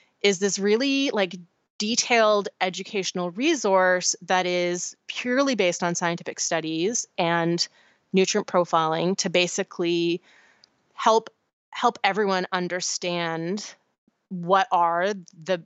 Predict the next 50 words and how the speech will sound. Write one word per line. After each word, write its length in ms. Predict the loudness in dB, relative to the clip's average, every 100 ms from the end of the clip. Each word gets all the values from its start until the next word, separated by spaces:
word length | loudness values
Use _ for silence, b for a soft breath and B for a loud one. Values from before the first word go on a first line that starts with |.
| -4
you 80 | 0
know, 120 | 2
what's, 260 | 0 -2 -4
what's 240 | -2 -2 0
the 80 |
best 340 | 2 2 0 0
bang 280 | 0 2 0
for 120 | 0
our 120 | 0
buck 320 | 0 0 0
in 100 | -6
terms 280 | -6 -6 -6
of 80 | -8
foods 260 | -10 -12
that 80 | -10
we 120 | -10
can 160 | -8 -6
choose, 340 | -2 -2 -2
right? 200 | -2 -2
What 120 | 0 0
are 60 |
the 100 | -2
foods 260 | 0 -2 0
that 100 | 0
are 80 | 0
gonna 160 | 2
give 160 | 2 2
us 160 | 0
the 120 | 0 0
most 440 | 2 2 -2 0
nutrients? 640 | 2 2 0 -4 -4 -4 -6 B B B B B B _ 0
And 120 | 2
I 120 | 2 2
ended 260 | 2 2
up, 200 | 2 0 _ _ _ _ _ -20
it 60 | -12
took 120 | -4
me 80 | 0
about 180 | 2 0
two 200 | -2 -2
months 400 | -2 -4 -4 -2
to 160 | -2
basically 460 | 0 -2 -4 -6 -6
read 200 | -4 -4
through 220 | -4 -2
all 240 | 0 0 2
of 100 | 0
the 100 | -2
research, 560 | -2 0 -2 -2 -6 -8 _ 0
uh, 360 | 2 2 -2